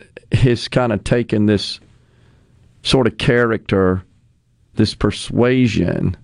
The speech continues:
of conservative versus liberal, when you're talking about interpretation of the Constitution and the law.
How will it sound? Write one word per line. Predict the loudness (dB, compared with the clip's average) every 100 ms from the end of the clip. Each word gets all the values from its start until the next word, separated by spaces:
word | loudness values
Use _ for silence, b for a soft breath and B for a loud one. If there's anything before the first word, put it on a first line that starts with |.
| _ _ _ _ -4
of | 0 2 2 -2 -6 _ _ -2
conservative | 0 0 0 0 0 -2 0
versus | 0 0 0 -2 2
liberal, | 2 2 0 -2 -2 -4 -8 -16 _ _ _ _ -20 _ _ _ _ _ _ _ _ _ 0
when | 4 4 4
you're | 2
talking | 2 0 0 -2
about | 0 2 0 -2 -8 _ _ _ _ _ _ _ _ _ 0
interpretation | 0 2 0 0 -2 -2 -2 -2 0 0 2
of | 2 0
the | -2
Constitution | 0 0 0 0 -6 -2 -2 -2 -4 -4 -4 -6 -2
and | 0 2
the |
law. | 2 0 -2 -6